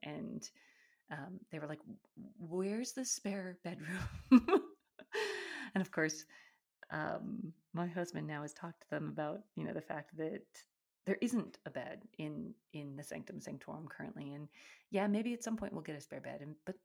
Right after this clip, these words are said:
maybe we'll just get, like, a Murphy bed, or maybe they'll just have a blow up bed, or, you know, we don't know. We don't know.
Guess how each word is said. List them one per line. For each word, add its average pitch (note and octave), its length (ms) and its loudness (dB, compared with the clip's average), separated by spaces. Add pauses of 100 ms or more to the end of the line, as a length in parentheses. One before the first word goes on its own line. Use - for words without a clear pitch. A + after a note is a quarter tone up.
maybe G#3 220 -2
we'll G#3+ 120 -6
just G3+ 180 -6
get, - 100 -2
like, G3+ 120 -4
a G3+ 40 -2
Murphy G#3 260 -2
bed, C3+ 200 -6
or C#3 100 -8 (140)
maybe B3+ 220 -2
they'll D4 160 2
just C#4 200 -6
have C4 100 -6
a B3 60 -4
blow B3+ 220 0
up - 80 -4
bed, C3+ 140 -2
or, - 120 -6 (180)
you G3 80 0
know, - 200 -4
we A3 80 -4
don't C4+ 180 2
know. E3+ 400 -4
We G#3 80 2
don't G3+ 180 4
know. - 240 -4